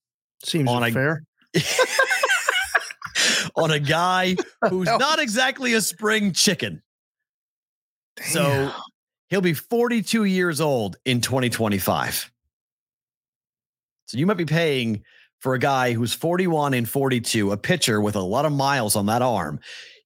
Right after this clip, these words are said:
Speaker 2: You may be paying seventy-eight million dollars.
Speaker 1: What if the Mets take the majority of the money?
Speaker 2: Well, they took thirty-five million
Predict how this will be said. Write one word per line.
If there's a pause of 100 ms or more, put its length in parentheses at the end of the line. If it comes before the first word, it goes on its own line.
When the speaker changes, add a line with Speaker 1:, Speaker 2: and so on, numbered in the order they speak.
(120)
Speaker 2:
You
may
be
paying
seventy-eight
million
dollars. (220)
Speaker 1:
What
if
the
Mets
take
the
majority
of
the
money? (320)
Speaker 2:
Well,
they
took
thirty-five
million